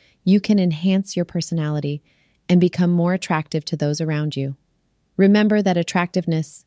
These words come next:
is not solely about physical appearance, but rather about the person you are deep inside. Invest in self-improvement and watch as your personal and professional relationships flourish. Becoming more charismatic is something that doesn't happen overnight.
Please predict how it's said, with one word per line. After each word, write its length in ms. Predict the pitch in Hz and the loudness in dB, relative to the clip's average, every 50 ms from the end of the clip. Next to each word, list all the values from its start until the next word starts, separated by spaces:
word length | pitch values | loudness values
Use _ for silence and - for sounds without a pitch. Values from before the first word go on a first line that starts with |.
| _ _ _ | _ _ _
is 160 | 180 170 151 | 0 2 2
not 300 | 180 180 175 185 - - | 2 2 2 0 -4 -6
solely 380 | - - 180 165 170 170 170 | -2 0 0 2 2 2 0
about 260 | 160 156 156 151 - - | 0 0 -2 -4 -4 -2
physical 340 | - 170 160 170 - 151 | -4 -2 -2 -2 -4 -4
appearance, 460 | 147 147 - - 147 143 143 143 147 - | -4 -4 -4 -6 -4 -4 -4 -4 -6 -6
but 160 | - 135 - - | -6 -6 -4 -2
rather 380 | 175 160 170 165 180 180 - - | -2 -2 0 0 0 -2 -2 -2
about 300 | 165 143 165 160 160 - | -2 -2 -2 -2 0 -4
the 80 | 156 | -6
person 500 | - - - - 190 175 - - 180 175 | -6 -6 -4 -2 -2 -2 0 -2 0 0
you 140 | 165 160 156 | 0 0 0
are 160 | 151 147 147 | 0 -2 -2
deep 260 | 139 - 135 135 - | -2 0 -2 -2 0
inside. 600 | - 135 135 - - - 113 - - - - - _ _ _ _ _ _ _ _ _ _ _ - | -2 -4 -4 -4 -6 -8 -8 -8 -8 -10 -12 -14 _ _ _ _ _ _ _ _ _ _ _ 4
Invest 480 | 196 208 196 190 208 220 226 - - | 4 6 6 6 4 2 0 0 0
in 100 | 226 220 | 2 2
self-improvement 880 | 208 - - 180 185 185 196 190 185 - - 160 151 147 151 151 151 - - | 2 2 0 -2 0 0 -2 -4 -4 -2 -2 -2 0 0 0 -2 -2 -2 -2
and 180 | - 151 151 147 | -2 -2 0 0
watch 400 | 156 160 170 180 190 - - - | 2 2 0 0 -2 -4 -6 -4
as 160 | 165 165 151 | -4 -2 -2
your 100 | 156 156 | -2 -6
personal 520 | - - - 180 180 175 - 196 190 185 - | -6 -2 -2 -2 -2 0 -2 -2 -2 -2 -2
and 140 | - 160 | -4 -6
professional 580 | - - 151 - - 151 147 - - 160 151 143 | -6 -6 -6 -4 -4 -4 -4 -4 -4 -4 -2 -2
relationships 720 | 139 135 135 131 131 - - 139 - - - - - - | -2 -2 -2 -2 -4 -4 -6 -6 -6 -6 -10 -10 -10 -16
flourish. 640 | - - 127 120 101 - - 127 - - - - - _ _ _ _ _ _ _ _ _ _ _ _ _ _ _ _ _ _ _ _ _ _ _ _ _ _ _ _ _ | -6 -4 -4 -4 -4 -6 -8 -12 -14 -16 -16 -18 -20 _ _ _ _ _ _ _ _ _ _ _ _ _ _ _ _ _ _ _ _ _ _ _ _ _ _ _ _ _
Becoming 480 | 214 208 202 - - 254 277 302 277 | 0 2 2 2 2 4 4 6 4
more 140 | 240 214 196 | 4 2 0
charismatic 680 | - - 208 185 180 175 170 170 156 151 147 156 - 165 | -2 -2 -2 0 0 0 0 0 0 0 0 -2 -4 -6
is 100 | 151 - | -6 -4
something 320 | - 160 165 - 170 165 | -4 -4 -2 -2 -2 -2
that 220 | 156 147 - - | -2 -4 -6 -2
doesn't 300 | - 165 151 151 165 131 | 0 0 0 0 -2 -6
happen 340 | 156 - 131 135 - 135 131 | -4 -6 -6 -6 -4 -6 -6
overnight. 440 | - - - 78 - 85 - - | -6 -8 -10 -10 -10 -10 -12 -12